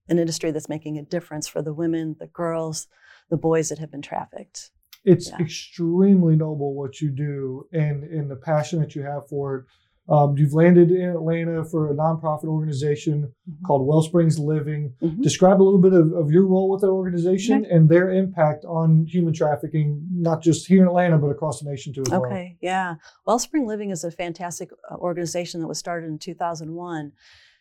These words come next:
Speaker 1: And what I do for them is I'm a logistics program coordinator.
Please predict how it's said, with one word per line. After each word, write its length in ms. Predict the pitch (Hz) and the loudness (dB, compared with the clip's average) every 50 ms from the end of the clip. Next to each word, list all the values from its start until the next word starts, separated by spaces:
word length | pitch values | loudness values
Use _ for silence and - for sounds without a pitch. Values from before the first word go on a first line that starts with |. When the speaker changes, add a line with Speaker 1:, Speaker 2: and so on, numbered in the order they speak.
| _ _ - | _ _ -4
Speaker 1:
And 120 | 170 175 185 | -4 -2 0
what 120 | 196 190 | 0 2
I 140 | 208 247 302 285 | 2 2 2 2
do 180 | 196 185 180 | 0 -4 -6
for 160 | 165 - 185 | -6 -8 -8
them 280 | 160 170 170 170 175 165 | -8 -6 -8 -8 -8 -8
is 100 | 165 160 | -6 -6
I'm 120 | 196 190 185 | -6 -6 -4
a 40 | 175 | -6
logistics 440 | 170 156 170 175 - - 165 - - | -6 -6 -6 -8 -8 -10 -12 -14 -10
program 420 | _ 175 156 151 - 156 147 147 | _ -8 -8 -6 -8 -12 -14 -14
coordinator. 760 | 147 _ 160 156 151 147 151 147 147 143 147 147 147 156 | -16 _ -12 -12 -12 -12 -14 -14 -14 -14 -14 -14 -14 -14